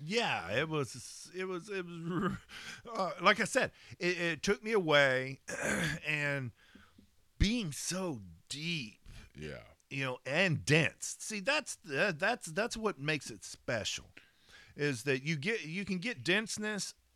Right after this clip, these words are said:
Speaker 1: or you can get depth.
Speaker 2: Yeah.
Speaker 1: And it, it's hard to get both without completely losing one aspect.
Speaker 2: Mm, very true.
Speaker 1: And with this, if you just,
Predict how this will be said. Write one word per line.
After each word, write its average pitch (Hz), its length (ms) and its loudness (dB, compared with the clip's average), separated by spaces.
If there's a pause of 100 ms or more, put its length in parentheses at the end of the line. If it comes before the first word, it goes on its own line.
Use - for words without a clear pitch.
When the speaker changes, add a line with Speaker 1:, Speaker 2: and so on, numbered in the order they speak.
(100)
Speaker 1:
or 175 160 -2
you 175 140 -2
can 147 120 -2
get 82 440 -4
depth. - 640 -4
Speaker 2:
Yeah. 73 200 -8 (380)
Speaker 1:
And 143 360 2
it, 135 320 2
it's 160 160 0
hard 208 300 4
to 185 40 -2
get 139 240 0
both 107 280 0 (680)
without 147 540 8
completely 175 760 0
losing 143 1040 4 (340)
one 139 260 6
aspect. - 720 6 (540)
Speaker 2:
Mm, 85 300 -8
very 78 200 -6
true. 64 240 -16 (520)
Speaker 1:
And 131 540 4
with 131 180 4
this, 160 720 2 (240)
if 131 200 0
you 127 100 0
just, 156 540 6